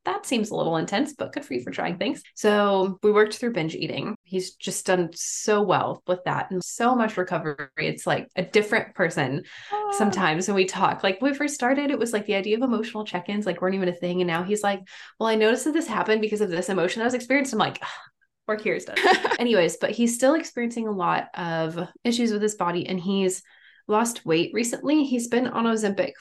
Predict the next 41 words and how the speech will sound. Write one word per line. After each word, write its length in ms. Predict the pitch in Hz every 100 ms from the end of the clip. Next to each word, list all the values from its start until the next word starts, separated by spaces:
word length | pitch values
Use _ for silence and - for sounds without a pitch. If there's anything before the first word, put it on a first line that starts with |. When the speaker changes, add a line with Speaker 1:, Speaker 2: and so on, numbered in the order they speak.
| -
Speaker 1:
for 300 | 190 190 185
a 120 | 190
couple 280 | - 170 226
of 120 | 285
months, 520 | 175 175 214 - - -
doctor 300 | - 185 196
prescribed 640 | 208 208 185 180 175 175 -
and 420 | 165 156 160 165 -
overseeing 500 | - 190 247 247 240
all 240 | 220 233
of 140 | 240
that. 420 | 233 214 214 214 - - - - - _ _ -
And 100 | 190
he's 140 | 185
even 120 | 196
to 80 | 220
a 40 | 214
point 160 | 214
where 80 | -
he 60 | 202
can 100 | 190
step 260 | - 185
on 120 | 175
a 80 | 151
scale 440 | - - 156 156 208
now, 320 | 240 269 285
which 140 | 285
is 120 | 285 277
a 80 |
really 280 | 269 269 269
big 220 | 269 254
deal. 560 | 240 254 254 247 233 214
And 120 | 196
he's 180 | 208 208
lost 400 | 233 277 208 -
weight, 260 | 175 156 -
but 120 | 175
he's 140 | 185
still 200 | 185 185
just 220 | 175 170 -
like, 260 | 143 139